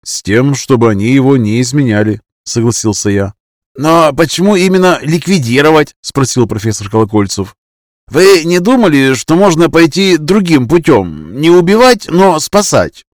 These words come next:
Продлить жизнь тем, кто по каким-то причинам не сумел довести своё дело до конца?»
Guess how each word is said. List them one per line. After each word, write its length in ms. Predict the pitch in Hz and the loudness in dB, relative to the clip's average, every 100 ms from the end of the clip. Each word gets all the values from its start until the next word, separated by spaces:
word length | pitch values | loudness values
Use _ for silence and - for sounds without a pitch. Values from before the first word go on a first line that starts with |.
| _ _ | _ _
Продлить 500 | - 208 180 156 151 | -2 0 2 0 0
жизнь 480 | 127 151 151 139 147 | 2 2 2 2 -4
тем, 340 | 151 240 214 143 | 0 0 0 -2
кто 280 | - 180 | 0 2
по 100 | 151 | 2
каким-то 440 | 147 160 196 175 170 | -2 -2 0 0 0
причинам 580 | 170 160 220 220 214 175 | 0 -2 -2 0 0 0
не 140 | 214 | -2
сумел 420 | 196 214 151 135 | 0 0 2 0
довести 460 | 127 143 139 - 226 | 0 0 -2 -2 -4
своё 320 | - 156 156 | 0 2 4
дело 320 | 143 190 185 | 4 4 4
до 160 | 139 170 | 2 0
конца?» 500 | 196 190 - 87 | -2 -2 -2 -4